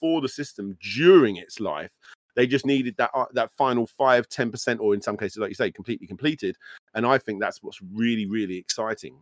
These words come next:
um, about them. Um, and I think they actually make, make them almost very worthwhile to collect it, uh,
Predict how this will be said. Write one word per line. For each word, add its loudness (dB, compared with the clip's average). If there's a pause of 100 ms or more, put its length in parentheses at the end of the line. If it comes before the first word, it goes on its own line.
um, -6 (360)
about 6
them. -10 (140)
Um, 0
and 0
I 2
think -6
they 2
actually -4
make, -4
make 0
them 4
almost 2 (300)
very 6
worthwhile 6
to -6
collect -4
it, -8
uh, -10